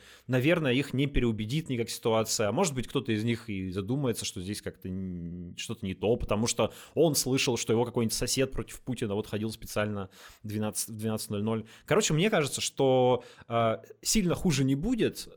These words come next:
Скорее всего, если честно, сильно лучше тоже не будет, вот прям скажу. Но, э, как бы, а,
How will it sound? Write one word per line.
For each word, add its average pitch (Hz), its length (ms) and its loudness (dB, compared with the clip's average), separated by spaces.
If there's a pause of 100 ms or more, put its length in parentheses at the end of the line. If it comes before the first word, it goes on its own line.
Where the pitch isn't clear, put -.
(580)
Скорее 175 340 2
всего, 151 180 2
если 139 120 -2
честно, 156 220 -2
сильно 160 260 2
лучше 160 240 2
тоже 113 220 2
не 104 80 0
будет, 92 300 -2
вот 117 120 -4
прям 117 200 0
скажу. 98 340 -4
Но, 175 500 4
э, 113 640 2
как 147 160 0
бы, 127 560 4
а, 127 60 -6